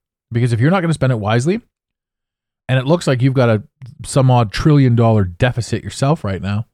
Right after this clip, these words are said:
I don't think it makes sense for me to keep giving you money if you're gonna just go further and further into debt. America, Canada, whatever. We've got an asshat running the country up here in Canada. Kid's an embarrassment. And then we're led to believe that this is a democracy, right?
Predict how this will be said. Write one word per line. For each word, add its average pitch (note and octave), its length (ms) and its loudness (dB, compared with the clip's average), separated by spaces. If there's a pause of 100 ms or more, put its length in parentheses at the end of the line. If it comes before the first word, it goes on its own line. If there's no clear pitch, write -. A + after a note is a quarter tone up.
(840)
I B2+ 100 0
don't D#3 180 0
think D#3+ 160 0
it - 220 -6
makes C#3+ 280 2
sense C#3 320 -2
for B2 80 -2
me B2+ 120 2
to A#2 80 0
keep B2 220 -2
giving A2 240 2
you A2 140 4
money F#2+ 340 0 (220)
if A2+ 160 2
you're A#2+ 200 4
gonna A2 220 4
just G#2 280 -2 (200)
go A2 180 4
further G#2+ 340 2
and F#2+ 120 0
further F#2+ 220 2
into F#2 140 0
debt. D#2 280 -6 (200)
America, F#2+ 520 -4
Canada, F2 420 -6
whatever. D#2 300 -6
We've F#2+ 160 -4
got G#2 140 -2
an G2+ 40 -2
asshat G2+ 460 -4
running F#2 160 -2
the F2+ 80 -2
country G2 340 -4
up F2 100 -6
here F2+ 140 -4
in F2 60 -2
Canada. G2 400 -6 (640)
Kid's D3 180 -2
an C#3 60 -2
embarrassment. C#3+ 480 -2 (2000)
And D3+ 140 2
then D3+ 80 2
we're D3 140 2
led D3+ 180 2
to D3 60 2
believe C#3 240 2
that C3+ 120 0
this B2+ 140 0
is B2 60 2
a A#2+ 60 2
democracy, A#2+ 600 -4
right? F2+ 200 -8